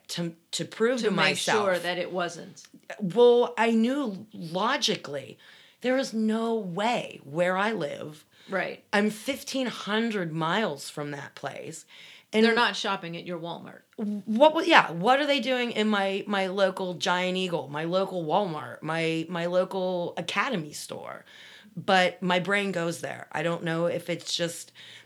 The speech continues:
Speaker 1: because I was threatened when I left that I shouldn't talk. It's, I'd li-, I'd love to know more about the psychology of this stuff. Another thing is the words.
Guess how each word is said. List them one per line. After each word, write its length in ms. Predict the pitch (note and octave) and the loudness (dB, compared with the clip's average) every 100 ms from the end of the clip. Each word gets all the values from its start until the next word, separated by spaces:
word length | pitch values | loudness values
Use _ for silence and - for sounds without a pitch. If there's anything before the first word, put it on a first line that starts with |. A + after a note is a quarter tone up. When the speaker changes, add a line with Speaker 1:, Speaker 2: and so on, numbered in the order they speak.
| _ | _
Speaker 1:
because 240 | E3+ G3+ | -4 0
I 80 | F3 | 2
was 220 | D#3 - | 0 -4
threatened 540 | - E3 D3 E3+ E3+ D#3+ | -4 2 2 0 -6 -6
when 180 | D3+ | -10
I 140 | D3 C3+ | -12 -14
left 640 | C3 C3+ A3+ C4 - - - C#3+ C#3+ | -6 0 0 -2 -16 -20 -20 -12 -2
that 380 | D3 C#3+ C#3+ - | 0 2 0 -2
I 160 | C#3 C3+ | -6 -2
shouldn't 400 | - C3+ B2+ - | -4 -4 -8 -8
talk. 640 | C3+ C#3 F3+ C4+ - - - - - - - _ | -4 0 0 -2 -12 -18 -18 -20 -20 -20 -20 _
It's, 540 | G3 E3+ - - - - | -2 -2 -6 -12 -14 -4
I'd 160 | G3 F#3+ | -2 2
li-, 120 | G#3 | 4
I'd 140 | G#3+ A3 | 2 4
love 220 | C4+ A3+ | 2 2
to 100 | A3 | -2
know 140 | G3 | -2
more 240 | F#3 F3+ E3 | -2 -2 0
about 260 | D#3+ D3 | 0 -2
the 60 | C#3 | -6
psychology 720 | C#3+ C#3 - D3+ C#3 C#3+ C#3 | -6 -6 -4 -6 -6 -10 -12
of 160 | - - | -14 -14
this 160 | - - | -14 -12
stuff. 420 | - - - - - - - - _ | -10 -10 -12 -20 -20 -20 -20 -20 _
Another 320 | G3 G#3 A3 | 4 6 6
thing 240 | A3 A3+ A3 | 4 4 2
is 220 | G3+ - | 2 -4
the 160 | - E3+ | 0 4
words. 580 | D#3+ C#3 G#2 A2+ - | 4 4 0 -6 -14